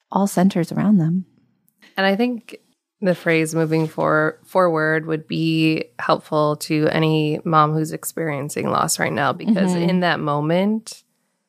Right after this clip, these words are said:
Speaker 2: even the phrase "moving forward" seem-, seems impossible. But as moms who have experienced miscarriage over a decade ago, it is possible.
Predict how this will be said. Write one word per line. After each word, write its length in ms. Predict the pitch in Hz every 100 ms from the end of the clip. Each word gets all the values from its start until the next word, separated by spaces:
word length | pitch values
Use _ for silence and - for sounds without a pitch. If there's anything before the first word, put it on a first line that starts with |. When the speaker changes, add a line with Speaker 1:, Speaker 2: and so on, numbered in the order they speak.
| _ _ -
Speaker 2:
even 180 | 185 175
the 60 | 160
phrase 320 | - 160 151
"moving 340 | 156 147 143 143
forward" 640 | - 143 139 135 131 135
seem-, 500 | - 139 139 135 - -
seems 340 | - 151 139
impossible. 1000 | 156 147 165 - - - - - - 175 _ _ -
But 920 | 156 147 139 139 135 - - - - _ _ _ _ -
as 240 | 170 156 165
moms 800 | 147 143 147 151 160 - - - _ _ _ _ -
who 100 | 180
have 280 | 151 143 151
experienced 760 | - - - 160 151 156 160 180
miscarriage 1000 | 160 - - - - - - - - - _ -
over 280 | 156 151 143
a 80 | 139
decade 480 | 135 139 - -
ago, 560 | - - - - - 180 _ _ _ _ -
it 140 | 170
is 180 | 143 143
possible. 840 | - 156 - - - 58 - 175